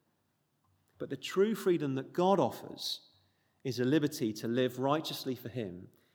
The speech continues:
in a new direction because of a new destination. Now, those who stay in the life of sin might say, "It's great, I'm enjoying it,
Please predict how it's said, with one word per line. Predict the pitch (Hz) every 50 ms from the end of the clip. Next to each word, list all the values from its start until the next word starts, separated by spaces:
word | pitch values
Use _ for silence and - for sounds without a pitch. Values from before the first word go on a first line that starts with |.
| _ _
in | - 135
a | 135 135
new | 139 151 160 170 175
direction | - 156 143 143 143 147 151 147 - - - 104 95 101 - _ _ _ _ _ _
because | - - - - - 185 196 165 101 90 104 - - - - - - _ -
of | - 113
a | 120
new | 120 127 127 123
destination. | - 131 127 127 - 131 131 135 139 - - - - - _ _ _ _ _ _ _ _ _ _ _ _ _ _ _ _ _ _ _ _ _ _ _ _ _ _ _ _ _ _ - - _ _ _ _ _ _ _ _ _ _ _ _ _ _ _ _
Now, | - 131
those | 135 165 190 214 220 214 -
who | 214 208 190
stay | - - - - 143 131 131 127 123 123 123 127 123 - - - _ _ _ _ _ _ _ -
in | 127 120
the | 120 123
life | 123 123 123 123 123 -
of | 120 -
sin | - - - 139 117 107 107 110 120 120 131 143 -
might | 151 139 151 170 - -
say, | - - 120 107 98 95 95 110 - - - _ _ _ _ _ _ _ _ _ _ _ _ -
"It's | 139 131 -
great, | - 135 127 117 110 107 - - _ _ _ _ _ _ _ _ _ _
I'm | 127 135 131 127
enjoying | 123 123 139 139 135 131 123 104
it, | - - -